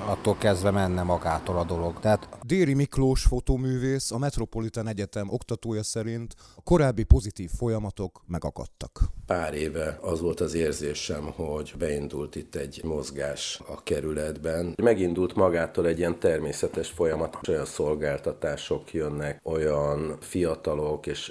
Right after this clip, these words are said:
Speaker 3: és a, a, a kerület arcától eltérő egy, egy, egy sokkal frissebb, egy sokkal le-, lendületesebb társaság fedezte fel ezt a környéket, ami egy picit úgy dinamizálta és egy picit életet vitt ebbe a környezetbe, és ez mind, mind hogyha most így,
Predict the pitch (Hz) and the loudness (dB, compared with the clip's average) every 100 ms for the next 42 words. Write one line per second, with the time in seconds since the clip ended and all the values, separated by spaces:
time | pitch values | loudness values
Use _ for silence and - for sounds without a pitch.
0 | - - - 76 71 71 71 71 - - | -10 -8 -4 -4 -4 -4 -6 -6 -4 2
1 | 76 76 - 80 78 - - 71 - 73 | 2 2 -4 -2 -2 -2 -4 -4 -2 -2
2 | 73 71 - 73 73 71 71 - 73 - | 0 -2 -2 -4 -4 -4 -6 -6 -10 -8
3 | 73 - - - 78 - 78 76 - 73 | -10 -6 -6 -4 -4 -4 -6 -8 -6 -6
4 | 67 71 71 - 78 - 73 73 90 85 | -6 -6 -8 -6 -6 -4 -6 -4 -6 -6
5 | 90 87 80 78 71 71 76 73 - 78 | -2 0 0 0 -2 -2 -2 -2 -2 -2
6 | 73 67 - 73 73 - - 87 76 - | -2 -4 -2 -2 -2 -4 -4 -2 -2 0
7 | 78 73 - 78 - 80 73 76 85 82 | -2 -2 -4 -6 -4 -2 -2 -2 -6 -6
8 | - 73 - 80 87 92 90 104 92 95 | -4 -4 -2 0 2 2 2 0 0 0
9 | 90 87 - 95 - 82 85 73 - 82 | 2 0 0 -4 -4 -4 -4 -4 -6 -8
10 | 85 90 76 76 76 80 76 78 - 73 | -2 0 0 0 -2 -2 -2 -2 -4 -4
11 | - - 90 - - - 67 58 67 82 | -4 -6 -6 -6 -8 -10 -12 -8 -2 0
12 | 71 71 78 73 78 76 - 85 73 78 | 0 -2 -4 -4 -6 -8 -4 -2 0 -2
13 | 73 76 - 85 78 82 - 87 78 101 | -4 -2 0 0 0 -2 0 -2 2 2
14 | 110 - 101 120 120 104 113 107 107 92 | 2 -2 0 2 2 2 2 2 4 0
15 | 87 87 82 - 82 76 | 2 0 0 0 -2 -4